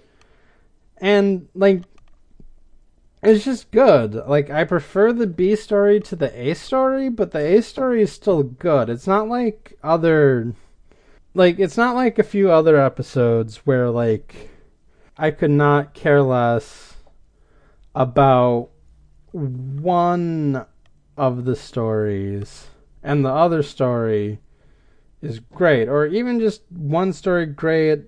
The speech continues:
one story kinda mediocre. This is, like, the A story is still good. And, you know, the whole thing, like, th-, there's a lot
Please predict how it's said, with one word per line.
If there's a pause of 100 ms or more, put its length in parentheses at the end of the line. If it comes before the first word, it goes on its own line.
(120)
one
story
kinda
mediocre.
This
is, (280)
like,
the
A
story
is
still
good. (1080)
And, (1200)
you
know,
the
whole
thing, (1300)
like, (400)
th-,
there's
a
lot